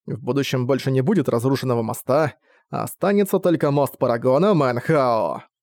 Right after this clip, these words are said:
С рокотом мост Парагона принялся жадно поглощать пепел, оставшийся от разрушенного моста.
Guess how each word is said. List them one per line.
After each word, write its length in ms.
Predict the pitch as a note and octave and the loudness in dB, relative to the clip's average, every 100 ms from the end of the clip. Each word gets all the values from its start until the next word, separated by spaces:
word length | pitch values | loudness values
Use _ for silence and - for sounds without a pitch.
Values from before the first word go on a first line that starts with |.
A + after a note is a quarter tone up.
| _ _ | _ _
С 140 | - - | -14 -4
рокотом 460 | A#2+ E3 C#3+ C3+ | -2 -2 0 0
мост 240 | B2 D3+ - | 0 -2 -2
Парагона 440 | B2+ A#2+ D#3 D#3 | -4 0 2 2
принялся 460 | B2+ B2 A#2 C#3+ B2+ | 0 0 0 0 0
жадно 300 | C#3+ C#3 B2+ | 0 0 -2
поглощать 460 | B2 A#2+ - C3+ | -2 -2 -2 -4
пепел, 320 | - E3+ C#3+ | 0 0 2
оставшийся 580 | B2 - G#3+ - D3 - | -2 -2 -6 -2 -2 0
от 100 | B2 | 0
разрушенного 540 | B2+ A2 E3 D3 C#3 A#2+ | 0 0 -2 0 -2 -2
моста. 520 | A2+ - F#3 C#3 | -4 -2 0 0